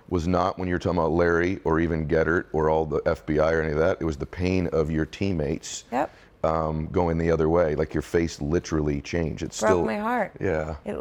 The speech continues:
Speaker 2: it broke my heart
Speaker 1: Mm.
Speaker 2: because my word and my truth
Speaker 1: Mm.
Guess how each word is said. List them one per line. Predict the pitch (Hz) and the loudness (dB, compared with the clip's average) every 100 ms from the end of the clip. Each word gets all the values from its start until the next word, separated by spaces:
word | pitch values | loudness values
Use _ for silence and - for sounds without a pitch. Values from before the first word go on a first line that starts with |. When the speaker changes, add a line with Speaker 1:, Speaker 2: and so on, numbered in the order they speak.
| - | -2
Speaker 2:
it | 220 - 180 | -2 -4 -6
broke | 196 202 208 202 - - | -2 0 0 -4 -14 -10
my | 190 185 180 180 180 - - | -6 -4 -4 -4 -4 -8 -14
heart | - - 160 147 | -18 -6 -6 -4
Speaker 1:
Mm. | 185 175 | -4 -4
Speaker 2:
because | 180 170 | -4 -6
my | 175 175 180 190 190 190 | -6 -4 -2 -2 -2 -4
word | 170 175 180 196 190 | -4 -2 0 -2 -2
and | 180 | -4
my | 175 175 | -4 -6
truth | 170 - 190 220 302 294 - - | -8 -8 -6 -4 -4 -8 -14 -8
Speaker 1:
Mm. | 85 80 | -6 -6